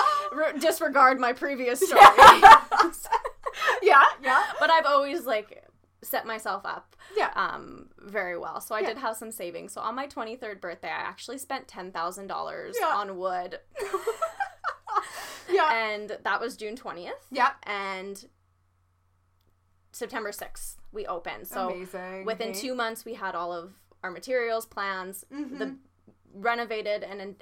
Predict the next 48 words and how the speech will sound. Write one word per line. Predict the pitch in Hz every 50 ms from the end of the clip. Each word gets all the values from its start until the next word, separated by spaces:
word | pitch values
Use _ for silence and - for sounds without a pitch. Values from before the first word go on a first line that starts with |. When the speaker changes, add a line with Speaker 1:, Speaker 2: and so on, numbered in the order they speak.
| - -
Speaker 2:
a | 220
blank | 196 180 214 208 214 208 214 -
space | - - - 208 196 208 - -
of | 202 -
four | - 196 185 202
thousand | - 196 180 180 185 196 190
square | - - 180 175 180
feet, | - - - 165 185 262 -
like, | - - 285
Speaker 1:
Yeah. | 269 233
Speaker 2:
literally | 220 202 190 196 196
from | 196 - 208 190 180
the | 170 175
floor | - _ - 185 185 170 165 156 180 226 339 392 - -
Speaker 1:
Yeah. | 240 226 214 190 - _ _ _ _ -
Speaker 2:
up. | - - - - _ - _ -
Speaker 1:
Yeah. | 220 214 196
Speaker 2:
We | 214 214
built | 208 202 190 190
the | 190 190
whole | 226 196 180
thing | 185 - 180 170 165
within | 160 185 185 - 185
two | - - -
months. | - - - - - - 226
Speaker 1:
Yeah. | 220 226 214 208 - - - - - - - -
And | - 240 262 277
you | 277
Speaker 2:
It | 262
Speaker 1:
never | 262 247 233
Speaker 2:
was | 240 269
Speaker 1:
thought | - 240 214 214 214
Speaker 2:
quick. | 202 214
Speaker 1:
you | 220 220
would | 214 196 190
be | 208 208 202
a | 202 202 196 196 - - _ -
yoga | 202 214 214 214 208 202 196
teacher | 202 - 214 196 196 202 185 190 190 190 - -
or | 233 226
studio | 226 - - - 254 247 233 226 220 214
owner, | - 226 220 226 226 226 240 262 311 302 -
or | 254 240
was | 226 233 233 233
that | 262 240 226 226 - -
something | - 226 220 - 233 226 226
that | 214 180 196
you | 214 220 220 214 214 214 214 214 208 208 214 208